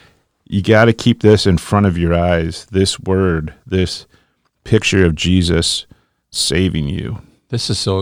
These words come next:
Speaker 2: exciting to me, Mike. This, this is the message to the world that God didn't want, because we stumbled, this is what the Book of Mormon says. This is why it came back as, as a gift to show God's mercy so that there could be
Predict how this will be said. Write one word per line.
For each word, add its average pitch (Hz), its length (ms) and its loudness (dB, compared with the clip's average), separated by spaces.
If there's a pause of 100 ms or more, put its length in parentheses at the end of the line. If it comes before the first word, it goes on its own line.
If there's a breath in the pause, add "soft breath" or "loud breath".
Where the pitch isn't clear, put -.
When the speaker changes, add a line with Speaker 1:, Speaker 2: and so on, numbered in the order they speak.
(140)
Speaker 2:
exciting 90 460 -2
to 87 60 -2
me, 87 140 -2
Mike. 82 340 -6 (300)
This, - 280 -4 (260 soft breath)
this 127 240 -2
is 131 240 -2
the 92 120 -2
message 87 480 -2
to - 120 -10
the 82 100 -6
world 85 380 -4
that - 200 -8
God 95 340 -4 (460 loud breath)
didn't 120 300 -2
want, 101 300 0 (480)
because 117 380 -2
we 120 100 -4
stumbled, 117 600 -2 (440 soft breath)
this 117 380 0
is 127 140 -8 (140)
what 110 180 0
the - 80 -12
Book 104 240 -6
of 104 60 -6
Mormon 101 260 -2
says. 92 220 -2
This 107 180 -4
is 107 120 -6
why 107 180 2
it 92 100 -4
came 95 280 2
back 95 340 -2
as, 90 240 -10
as 95 160 -6
a 87 80 -6
gift 101 460 -4
to 110 100 -8
show 104 260 -2
God's 101 380 -4
mercy 98 540 -4 (280 loud breath)
so 110 200 0
that 104 280 0
there 101 160 -2
could 98 200 -4
be 98 260 0